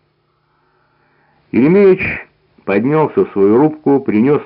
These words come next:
толстую книгу «Речные пути Западной Сибири». Быстро перелистывая карту за картой,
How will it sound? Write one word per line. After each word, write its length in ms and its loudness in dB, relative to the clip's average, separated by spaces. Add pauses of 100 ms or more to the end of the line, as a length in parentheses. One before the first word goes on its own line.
толстую 540 0
книгу 440 0
«Речные 560 0
пути 440 -6
Западной 600 -8
Сибири». 480 -2 (560)
Быстро 680 0
перелистывая 800 0
карту 440 -6
за 120 -8
картой, 600 -2